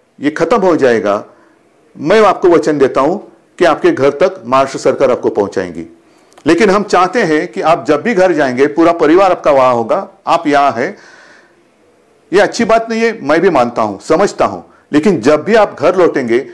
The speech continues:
एक खुशी खुशी जाओ, डर कर नहीं जाना. वो भी डरे हुए हैं,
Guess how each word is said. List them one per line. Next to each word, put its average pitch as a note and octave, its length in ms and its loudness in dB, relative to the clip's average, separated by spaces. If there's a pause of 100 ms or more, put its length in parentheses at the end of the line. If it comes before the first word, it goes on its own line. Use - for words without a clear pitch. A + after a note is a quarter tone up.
एक - 180 -6
खुशी D3 260 -2
खुशी E3+ 260 0
जाओ, F2+ 220 -2 (340)
डर F3 260 0
कर A#3+ 160 0
नहीं B3+ 180 -4
जाना. C#3 260 -2 (460)
वो D#3+ 160 4
भी F#3+ 120 2
डरे E3+ 260 2
हुए D#3 220 2
हैं, D3 220 2